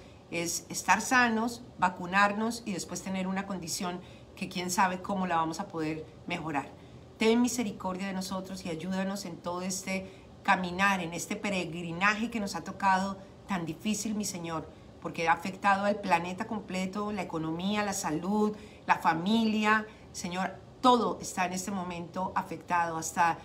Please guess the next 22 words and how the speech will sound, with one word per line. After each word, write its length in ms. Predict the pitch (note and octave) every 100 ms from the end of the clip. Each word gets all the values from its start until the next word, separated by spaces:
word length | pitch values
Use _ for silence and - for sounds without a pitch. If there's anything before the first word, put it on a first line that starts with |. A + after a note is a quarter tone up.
| - -
la 100 | F#3
gente 280 | F#3+ G3
se 100 | A3
ha 20 | A3+
vuelto 280 | G3+ G3+
más 280 | G#3+ G3+ E3
violenta. 680 | F#3 G3 G3+ G#3 G3+ F3+ D3+ - - -
Ahora 440 | - D#3+ F3 F#3+ G#3+
que 160 | G#3+
muchos 500 | F3 F#3 A3 A#3+ A3+
han, 300 | G#3+ G#3 G#3+ G3+ - - -
eh, 160 | G#3
salido, 880 | G#3+ A3 A3+ B3 B3+ A#3+ A#3+ A#3+ A#3+ - -
que 100 | -
han 120 | F3 F3
quitado 520 | G3 G3+ G3 G3+ G#3
las 140 | F#3+
mascarillas 800 | F3+ F3+ - D#3+ G3+ A#3 G#3+ G#3
y 40 | F#3+
ciertas 320 | F#3+ F3 F#3+
restricciones, 760 | G#3 - E3+ - G3+ G3+ A3 F#3
vimos 520 | F#3+ F#3+ G3 G#3 -